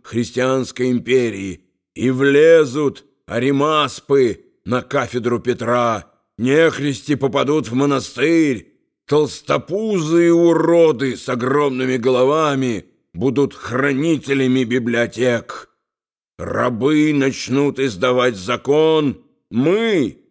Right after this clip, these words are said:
но имей в виду и ты с нами, будем подчинены отсутствию всякого закона.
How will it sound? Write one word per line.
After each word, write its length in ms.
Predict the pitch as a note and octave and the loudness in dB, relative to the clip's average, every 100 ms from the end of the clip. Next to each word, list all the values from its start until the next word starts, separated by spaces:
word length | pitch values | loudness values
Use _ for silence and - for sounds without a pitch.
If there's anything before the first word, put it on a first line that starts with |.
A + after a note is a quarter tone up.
| _ _ | _ _
но 180 | - F#2 | -12 -6
имей 360 | A2+ A#2+ C3 B2+ | -2 0 0 0
в 40 | |
виду 480 | A#2+ C3+ C3 D3 C3 | -2 -2 0 2 2
и 160 | A#2+ A#2+ | 0 -2
ты 320 | - C#3+ B2+ | -2 0 0
с 120 | - | -4
нами, 580 | B2 C#3 A#2+ G#2 F2 D2 _ _ - | -4 -2 -4 -6 -12 -16 _ _ -12
будем 560 | D2+ D#3+ D#3+ D#3 D3+ | -2 2 2 0 -2
подчинены 960 | - C3 G#2 - D3 D#3 D3+ E3 E3 B2+ _ - | -4 -8 -8 -6 -2 0 0 2 0 -2 _ -6
отсутствию 1040 | C#3 - - F#3+ G#3 - - D3 E3 D3+ | -6 -6 -4 0 0 -2 -6 0 2 2
всякого 720 | - - B2 D3+ C#3+ C#3+ C#3 | -2 -8 -2 -2 -2 0 0
закона. 800 | B2 B2+ - C#3 C3 A#2+ G2+ | 0 -6 0 0 0 -2 -6